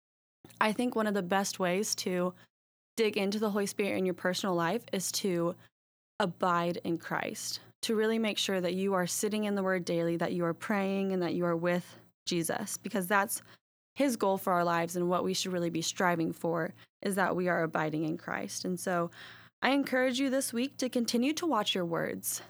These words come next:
What are you speaking? Are you speaking negatively or positively? And how can you be something different in this world by your words? How can you be a fountain and not a drain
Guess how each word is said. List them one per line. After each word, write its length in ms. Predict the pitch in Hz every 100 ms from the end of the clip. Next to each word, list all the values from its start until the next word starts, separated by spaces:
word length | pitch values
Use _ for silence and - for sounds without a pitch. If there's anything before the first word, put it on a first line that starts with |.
| - -
What 180 | 220
are 60 | 277
you 140 | 294
speaking? 480 | 277 - 202 185 170
Are 80 | 170
you 80 | 190
speaking 400 | - 214 196 202
negatively 560 | 233 254 269 247 262
or 100 | 233
positively? 760 | 202 180 165 165 - 175 165 170
And 100 | 175
how 360 | - 214 214
can 200 | 214 240
you 440 | 214 190 180 180 180 - - _ _ _
be 80 | 220
something 400 | 202 202 202 196
different 340 | 180 175 180
in 100 | 175
this 240 | 175 170 -
world 420 | 165 160 165 170 - _ _ _ -
by 360 | 190 185 180
your 260 | 175 165 160
words? 460 | 160 151 175 -
How 220 | 196 185 196
can 140 | 233
you 80 | 214
be 120 | 202
a 80 | 190
fountain 420 | 190 170 170 175
and 100 | 165
not 160 | 165 156
a 60 |
drain 480 | 160 170 156 151 156